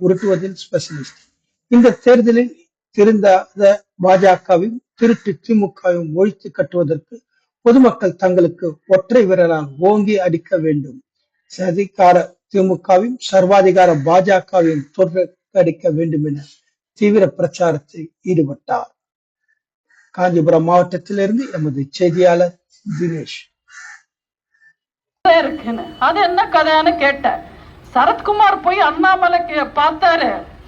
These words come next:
Speaker 2: சரத்குமார் அண்ணாமலை கிட்ட, "உங்க கூட நாங்க கூட்டணி வச்சுக்கிட்டா எங்களுக்கு சீட் எவ்வளோ, ரேட் எவ்வளோன்னு" கேட்டாரு. "உன் கட்சி எவ்வளோன்னு" அண்ணாமலை கேட்டாரு.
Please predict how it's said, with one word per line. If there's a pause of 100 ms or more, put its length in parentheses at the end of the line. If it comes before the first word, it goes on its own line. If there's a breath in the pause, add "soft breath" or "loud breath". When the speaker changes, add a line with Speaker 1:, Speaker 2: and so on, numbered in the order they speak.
(340 soft breath)
Speaker 2:
சரத்குமார்
அண்ணாமலை
கிட்ட, (280)
"உங்க (140)
கூட
நாங்க
கூட்டணி
வச்சுக்கிட்டா (140)
எங்களுக்கு
சீட்
எவ்வளோ, (240)
ரேட்
எவ்வளோன்னு" (140)
கேட்டாரு. (880 loud breath)
"உன்
கட்சி (140)
எவ்வளோன்னு"
அண்ணாமலை
கேட்டாரு.